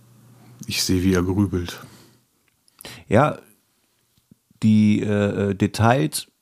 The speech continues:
Speaker 2: können wir ja dann auch nochmal abstimmen.
Speaker 1: Ja, können wir auf jeden Fall gerne machen.
Speaker 2: So, ne?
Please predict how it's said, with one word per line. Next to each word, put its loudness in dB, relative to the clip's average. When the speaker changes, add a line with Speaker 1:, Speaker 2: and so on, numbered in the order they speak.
Speaker 2:
können 4
wir 4
ja 6
dann 2
auch 0
nochmal 2
abstimmen. -4
Speaker 1:
Ja, 2
können 0
wir 0
auf 0
jeden 2
Fall -2
gerne -2
machen. -8
Speaker 2:
So, -2
ne? -2